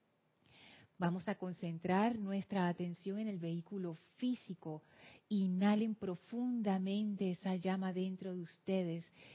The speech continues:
y en la exhalación la llama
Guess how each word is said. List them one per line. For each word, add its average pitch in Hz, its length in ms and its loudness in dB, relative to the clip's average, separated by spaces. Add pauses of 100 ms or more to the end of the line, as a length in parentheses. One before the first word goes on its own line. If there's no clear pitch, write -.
(160)
y 220 160 6
en 220 140 4
la 202 100 4
exhalación 196 1300 0
la 185 220 4
llama 202 460 0